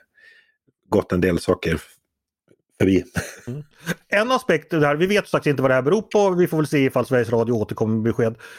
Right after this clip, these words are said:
Speaker 2: Men det är ju, det är ju att jag ofta reagerar på, eller flera gånger reagerat på, att Sveriges Radio är inga riktigt bra krishanterare när de själva mö-, när de själva har gjort fel. Det blir oftast,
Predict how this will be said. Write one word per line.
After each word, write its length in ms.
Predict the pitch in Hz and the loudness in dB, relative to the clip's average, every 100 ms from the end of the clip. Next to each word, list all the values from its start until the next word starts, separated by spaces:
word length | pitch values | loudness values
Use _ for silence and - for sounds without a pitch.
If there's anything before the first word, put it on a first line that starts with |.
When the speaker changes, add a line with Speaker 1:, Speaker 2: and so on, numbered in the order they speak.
| - | -4
Speaker 2:
Men 140 | 156 156 | -2 0
det 60 | |
är 120 | 214 | 0
ju, 60 | 226 - - - 160 | 0 -2 -20 -20 -2
det 100 | 170 | 0
är 120 | 208 | 2
ju 100 | 220 | 0
att 140 | 165 | 2
jag 440 | 160 143 131 117 139 | 2 2 2 -2 -2
ofta 260 | 143 - | -2 0
reagerar 300 | 139 139 131 | 0 2 0
på, 340 | 127 135 123 127 | 2 -2 -2 -6
eller 340 | 131 123 - | -4 -4 -4
flera 180 | - 208 | 0 2
gånger 200 | 196 135 | 2 2
reagerat 300 | 127 120 110 | 2 0 0
på, 80 | 123 | -2
att 120 | 117 | -2
Sveriges 360 | - 127 135 123 | 0 2 2 2
Radio 460 | 123 147 185 185 | 2 2 2 0
är 380 | 139 139 131 131 - - - | 2 0 0 -2 -6 -18 -2
inga 420 | 175 160 135 135 | 0 2 2 0
riktigt 360 | 151 - 135 | -2 -4 -6
bra 180 | - 110 | -2 -4
krishanterare 1080 | - 175 202 - - 123 - 220 262 113 113 | -2 -2 -2 -4 -2 -2 -2 0 2 2 2
när 140 | 123 | 2
de 160 | 113 117 | 0 0
själva 500 | 135 113 107 107 107 - - _ _ - | 0 2 2 2 0 -8 -20 _ _ 0
mö-, 240 | 127 123 | 2 2
när 160 | 143 147 | 2 2
de 100 | 143 | 2
själva 220 | 175 127 | 2 2
har 60 | 127 | 2
gjort 160 | 135 | 0
fel. 340 | - 233 107 110 | 0 0 0 0
Det 80 | 147 | 0
blir 200 | 180 208 | 0 -2
oftast, 480 | - - 135 - | -6 -6 -6 -6